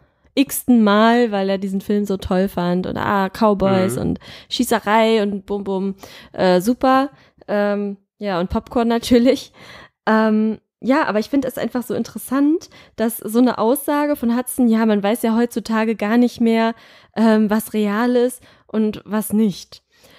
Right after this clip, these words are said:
Speaker 1: Und das
Speaker 2: Ja.
Speaker 1: halt in den neunzigern, das finde ich halt so herrlich, weil stell dir mal vor, die Gargoyles würden heute, ähm, erwachen in New York. Das wär noch viel krasser.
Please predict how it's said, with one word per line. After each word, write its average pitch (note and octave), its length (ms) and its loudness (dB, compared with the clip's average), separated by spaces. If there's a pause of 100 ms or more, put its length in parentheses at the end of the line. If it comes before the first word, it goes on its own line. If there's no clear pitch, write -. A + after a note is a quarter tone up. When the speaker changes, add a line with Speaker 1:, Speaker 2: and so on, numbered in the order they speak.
(140)
Speaker 1:
Und A3 200 0
das A#3+ 160 0
Speaker 2:
Ja. C4 80 -2
Speaker 1:
halt C#4 140 0
in B3 160 4
den B3 220 4
neunzigern, F#3 760 0
das F#3 200 -8
finde A3+ 140 0
ich A3 120 -6
halt A3 200 -4
so A#3+ 260 0 (220)
herrlich, B3+ 640 0
weil G#3 280 -2 (560)
stell B3+ 220 2
dir C4+ 60 4
mal C4 40 4
vor, C#4 180 -2
die A#3 140 -2
Gargoyles B3 640 -2
würden A#3 300 -2
heute, A3 540 0 (100)
ähm, F#3 500 -4 (500)
erwachen F3+ 720 -2
in G#3 160 2
New G3+ 80 4
York. F3+ 500 0 (420)
Das G#3 220 -6
wär B3 120 2
noch B3 300 0
viel D4+ 540 2
krasser. - 680 -8